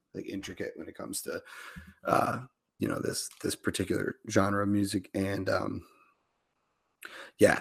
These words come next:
no, just very much a poignant part of my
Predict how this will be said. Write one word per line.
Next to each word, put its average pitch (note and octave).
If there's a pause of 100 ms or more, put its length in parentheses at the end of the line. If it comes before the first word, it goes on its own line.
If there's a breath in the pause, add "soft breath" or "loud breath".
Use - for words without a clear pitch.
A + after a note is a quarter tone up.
no, F#2+
just - (1080)
very A2
much G#2 (500)
a E2+
poignant G2+
part -
of -
my C#2+